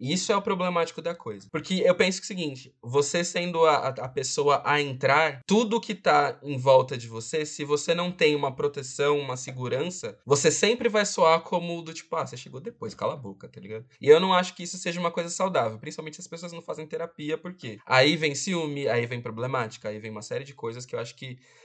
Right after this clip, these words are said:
são dispensáveis. Só que eu fiquei pensando muito sobre isso, do tipo, "Ah, se eu viveria uma relação monogâmica na minha vida."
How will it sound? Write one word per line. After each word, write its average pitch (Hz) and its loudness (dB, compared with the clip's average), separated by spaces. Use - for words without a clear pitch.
são 160 -2
dispensáveis. 123 -6
Só - 4
que 190 -2
eu 185 -2
fiquei 196 0
pensando 226 0
muito 190 -4
sobre 175 -2
isso, 143 -6
do 160 -14
tipo, - -6
"Ah, 180 6
se - -8
eu 147 -2
viveria 147 -2
uma 147 -2
relação 143 -2
monogâmica 127 -4
na 113 -8
minha 117 -12
vida." 101 -20